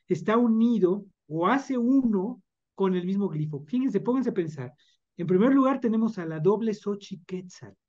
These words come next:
y hoy estamos en la flor y tenemos al Quetzal haciéndose manifiesto, ¿sí? La flor como elemento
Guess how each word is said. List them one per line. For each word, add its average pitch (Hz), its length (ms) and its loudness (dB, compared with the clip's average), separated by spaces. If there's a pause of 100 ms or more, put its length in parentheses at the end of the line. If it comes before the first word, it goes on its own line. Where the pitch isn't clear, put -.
y 151 120 -4
hoy 196 100 2
estamos 196 400 -2
en 160 100 -6
la 143 100 -6
flor 180 380 -4 (280)
y 156 120 -10
tenemos 165 380 -2
al 143 140 -6
Quetzal 196 680 -2 (280)
haciéndose 180 560 2
manifiesto, 139 840 -8 (400)
¿sí? 160 260 -8 (220)
La 147 180 -2
flor 226 580 4 (220)
como 165 540 -4
elemento 220 880 2